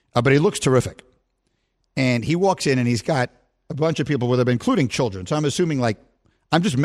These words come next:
I don't know this, but it looked like, like, his daughter and his grandchildren. So they go and they sit at a table. I can see where they're sitting. And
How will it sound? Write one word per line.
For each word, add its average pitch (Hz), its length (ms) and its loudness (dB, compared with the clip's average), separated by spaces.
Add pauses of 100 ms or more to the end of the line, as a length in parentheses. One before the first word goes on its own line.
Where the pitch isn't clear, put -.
I 156 100 2
don't 160 220 4
know 185 220 6
this, 104 180 -6
but 143 140 -2
it 151 60 -2
looked 202 240 0
like, 139 180 0
like, 135 160 -4
his 120 120 -2
daughter 170 380 2
and 131 240 0
his 113 120 -2
grandchildren. 147 640 -4 (800)
So 131 120 -2
they 151 100 4
go 170 180 6
and 151 80 2
they 139 80 0
sit 135 200 -2
at 117 60 -4
a 107 60 -2
table. 95 320 -10
I 110 80 -6
can 113 160 -6
see 214 180 -6
where 113 120 -8
they're 87 100 -18
sitting. - 380 -16 (1080)
And 113 300 0